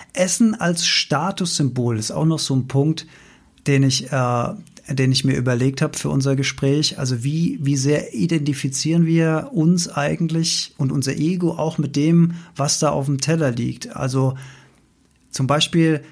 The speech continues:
also das, das, das, das Krasseste, an was ich mich erinnern konnte, war diese Geschichte mit dem Fußballer Ribéry. Ich weiß nicht, ob du das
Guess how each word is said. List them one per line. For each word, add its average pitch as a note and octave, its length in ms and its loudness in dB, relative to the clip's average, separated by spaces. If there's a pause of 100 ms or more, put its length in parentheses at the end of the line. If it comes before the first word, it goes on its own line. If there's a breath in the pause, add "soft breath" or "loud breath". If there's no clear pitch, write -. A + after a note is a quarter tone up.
(120)
also C#3+ 220 0
das, C#3+ 160 -8
das, C3 300 -6
das, - 260 -6
das C3 160 -2
Krasseste, F3 640 0
an D3 180 0
was D3 160 0
ich - 140 -2
mich E3 160 2
erinnern E3 340 2
konnte, D#3 380 2
war C#3+ 260 2
diese C#3 480 -2
Geschichte E3 560 0
mit C#3 160 0
dem B2+ 100 0
Fußballer D3+ 600 2
Ribéry. C#3 440 2
Ich E3+ 160 -4
weiß C#3 200 -2
nicht, E3 100 -6
ob - 120 -8
du C#3 100 -2
das C3+ 260 -4